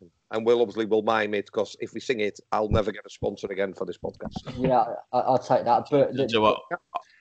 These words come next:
Speaker 1: If we win,
Speaker 2: Yeah.
Speaker 1: Dave and Neil are walking backwards from London to Oakwell.
Speaker 2: <laughs> Fuck no, sir.
Speaker 1: No, <laughs> no. Um, I, I tell you what, to keep it simple, if they win,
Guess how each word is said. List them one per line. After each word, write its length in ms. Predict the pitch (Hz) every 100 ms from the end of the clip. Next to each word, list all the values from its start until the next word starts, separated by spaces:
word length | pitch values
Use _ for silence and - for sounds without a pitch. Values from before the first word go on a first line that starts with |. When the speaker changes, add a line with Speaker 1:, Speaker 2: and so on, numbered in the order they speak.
| _ -
Speaker 1:
If 260 | 165 151 143
we 300 | 127 196 196
win, 440 | 214 156 160 208 - _ _ -
Speaker 2:
Yeah. 360 | 127 135 120 - -
Speaker 1:
Dave 380 | 170 185 175 -
and 140 | 156
Neil 460 | 175 151 113 139 - 117
are 120 | 123
walking 540 | 135 165 143 143 117
backwards 640 | 107 139 - 113 139 - -
from 260 | - 139 135
London 600 | 135 156 185 143 117 131 131
to 120 | -
Oakwell. 600 | - 165 - 139 104 143
Speaker 2:
<laughs> 640 | 156 - 160 151 - 156 -
Fuck 220 | 202 185
no, 180 | 165 147
sir. 260 | - 135 139
Speaker 1:
No, 600 | 156 143 _ - 339 262 - -
<laughs> 180 | -
no. 220 | 139 135 101 _ -
Um, 280 | 156 170 147 - -
I, 60 | 156 -
I 40 | 175
tell 220 | 202 214
you 100 | 196
what, 140 | 135 -
to 60 |
keep 200 | 160 156
it 80 | -
simple, 400 | 139 117 117 113
if 160 | 147 -
they 160 | 175
win, 320 | 165 127 131